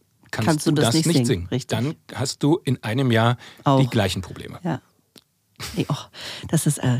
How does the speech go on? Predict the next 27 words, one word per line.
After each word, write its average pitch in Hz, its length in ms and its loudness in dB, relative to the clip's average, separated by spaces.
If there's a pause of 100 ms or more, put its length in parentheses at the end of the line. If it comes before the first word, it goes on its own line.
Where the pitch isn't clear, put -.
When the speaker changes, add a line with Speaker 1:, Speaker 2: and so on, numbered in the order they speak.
Speaker 2:
das 156 200 -4
ist, 147 180 0
ich 147 140 -2
glaube, 180 260 0
das 160 100 2
ist - 40 0
eins 160 160 2
meiner 156 160 6
Lieblingsgespräche 202 920 2
heute, 277 240 6
Speaker 1:
<laughs> - 20 8
Speaker 2:
Markus. 440 1000 6
Ich 277 100 6
möchte 294 280 8
eigentlich 254 220 6
gerne 277 220 8
mit 262 180 6
dir 269 120 10
irgendwann 254 340 8
nochmal 160 400 8
sprechen. 147 460 4 (100)
Speaker 1:
Ja, - 40 -10
toll. - 220 4 (220)
Speaker 2:
Machen 214 240 8
wir, 160 100 10
ne? 190 240 8
Speaker 1:
Ja, 110 180 4